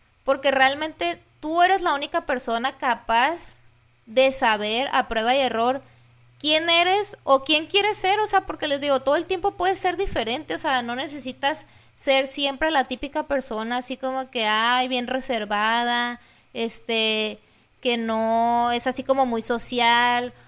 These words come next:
o que, ay, no, pues es que como yo soy así medio, medio calladita, o que no soy muy extrovertida, pues yo no pudiera ponerme a, a subir videos, o yo no me pondría a hacer de que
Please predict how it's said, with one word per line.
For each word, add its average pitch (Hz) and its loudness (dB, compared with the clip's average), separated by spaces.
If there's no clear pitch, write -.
o 233 -6
que, 233 -2
ay, 226 4
no, 254 0
pues 262 -4
es 240 -6
que 262 -8
como 262 -2
yo 220 -2
soy 233 -2
así 247 -4
medio, 240 -2
medio 233 -2
calladita, 240 0
o 233 -6
que 214 -6
no 220 -6
soy 247 -2
muy 262 0
extrovertida, 269 0
pues 254 0
yo 220 -2
no 214 -6
pudiera 226 0
ponerme 226 -2
a, 208 -4
a 226 -6
subir 220 -8
videos, 247 2
o 240 -4
yo 214 -6
no 214 -6
me 226 -4
pondría 220 -4
a 226 0
hacer 220 -6
de 214 -8
que 214 -6